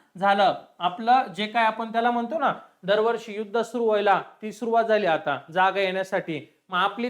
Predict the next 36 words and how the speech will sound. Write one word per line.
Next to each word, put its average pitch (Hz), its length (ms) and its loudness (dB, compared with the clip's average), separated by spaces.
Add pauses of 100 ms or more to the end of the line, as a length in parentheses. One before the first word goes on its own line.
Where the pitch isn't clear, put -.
तयारी 233 220 4
कमी 220 260 -4
नाही 226 160 -4
पडली 202 240 -4
पाहिजे. 196 360 0 (260)
अजून 233 380 0
पण 247 180 -2
काही 233 160 2
मुलं 226 320 0
निगेटिव्ह 214 420 2
असेल, 196 320 0 (100)
अजून 180 260 -2
पण 240 220 -2
घरी 220 180 2
बसले 208 340 -2
असेल 202 360 2 (300)
की 202 40 -2
आपण 202 280 2
ग्राउंड 214 280 2
नंतर 214 320 0
चालू 208 280 0
करू, 202 300 2 (140)
अजून 214 240 -4
भरतीला 214 380 2
टाइम 208 300 0
आहे, 202 140 -2 (280)
अभ्यास 202 400 0
नंतर 220 320 -2
करू, 214 320 2 (260)
तर 190 120 -4
ते 220 100 4
झोपले, 240 420 0
त्यांना 240 300 2
झोपू 233 360 2
द्या, 220 240 4 (340)
पण 202 140 -2